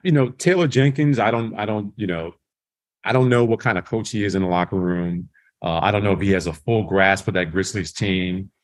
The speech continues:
Um, but we are in a situation today where the players make tens of millions of dollars and the coach may make five or six. So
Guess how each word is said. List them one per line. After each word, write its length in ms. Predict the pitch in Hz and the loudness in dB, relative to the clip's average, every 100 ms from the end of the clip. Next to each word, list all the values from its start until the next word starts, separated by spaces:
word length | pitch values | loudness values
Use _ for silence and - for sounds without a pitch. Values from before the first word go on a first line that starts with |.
| _ _ | _ _
Um, 540 | 92 92 87 87 87 87 _ _ _ - | 0 2 2 0 -4 -10 _ _ _ 0
but 300 | 123 120 127 | 0 0 0
we 180 | 170 196 | 2 2
are 100 | 175 | 2
in 80 | 143 | 2
a 40 | |
situation 500 | - - 135 123 113 | 0 0 0 0 -4
today 400 | 120 110 120 123 | -4 0 0 0
where 580 | 95 90 90 87 87 - - | -2 -2 -2 -2 -6 -10 -10
the 80 | 95 | -8
players 500 | - 120 143 143 104 | 0 2 4 2 0
make 240 | 98 - | -2 -2
tens 320 | - 113 117 | -4 -2 2
of 80 | 131 | 2
millions 280 | 110 104 92 | 2 2 0
of 80 | 82 | 0
dollars 680 | 90 104 82 78 82 - - _ _ _ 131 | 2 2 0 -4 -8 -14 -18 _ _ _ -2
and 100 | 117 | 0
the 40 | |
coach 280 | - 160 - | 2 0 2
may 140 | 135 | 0
make 220 | 135 131 131 | 2 0 2
five 240 | 131 120 | 2 2
or 40 | 101 | 0
six. 300 | - 156 - | -2 -2 0
So 460 | 120 110 107 104 | 0 2 -2 -6